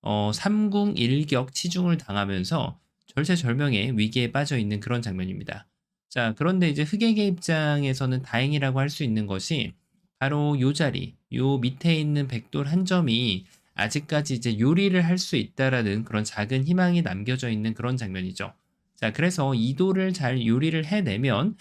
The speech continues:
아직까지도 뭔가를 좀 만들어낼 수 있다라는 그런 희망을 좀 품을 수 있는 그런 장면인데요. 자, 어떻게 하면은 지금 이 돌을 정확하게 요리를 해서 이 흑에게 깨끗한 삶을 선물해 줄 수가 있을까요?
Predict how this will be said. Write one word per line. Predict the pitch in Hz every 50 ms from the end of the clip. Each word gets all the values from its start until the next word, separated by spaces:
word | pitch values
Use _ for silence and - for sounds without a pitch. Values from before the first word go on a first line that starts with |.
| - - - -
아직까지도 | - 98 107 135 147 147 - 151 147 147 151 143 151 170 180 190
뭔가를 | 156 117 117 131 139 160 156 151 147
좀 | 147 170 151
만들어낼 | 113 95 95 107 120 151 160 165 160 156 143 139
수 | - - 123
있다라는 | 101 - - 135 135 127 123 123 117 117 117
그런 | - 110 110 107
희망을 | 110 156 170 180 175 165 160 147
좀 | 151 143 135
품을 | 131 170 175 185 190 185
수 | 185 - 127
있는 | 110 107 113 110
그런 | - 117 120 123 123
장면인데요. | 113 107 95 95 92 90 90 92 107 131 147 151 151 - _ _ _ _ _ _ _
자, | - - 101 -
어떻게 | - 113 127 - - - 196 214 - - 202
하면은 | 196 190 190 190 185 185 196 208 214 214 214 214 220 208
지금 | - - 139 135 139 127 120 143 190 226 - - - - - _ _
이 | - 127 135 147 151 147
돌을 | 147 - 127 131 131 117 117 127 113 92
정확하게 | - - 117 117 131 147 147 - 151 139 131 123 104
요리를 | 95 101 104 120 120 113 113
해서 | 131 143 139 113 98 107 98 92
이 | 95 95 98
흑에게 | 110 147 165 - 143 113 - 147 151 120 - - - - - _ _ _
깨끗한 | - 170 175 175 - 202 196 196 - 175 170 156
삶을 | 165 170 170 175 170 127 107 123 143
선물해 | - 170 175 180 180 175 170 160 147
줄 | 139 123 113
수가 | 110 - 117 117 135
있을까요? | 123 107 - - 107 - - 90 90 110 110 107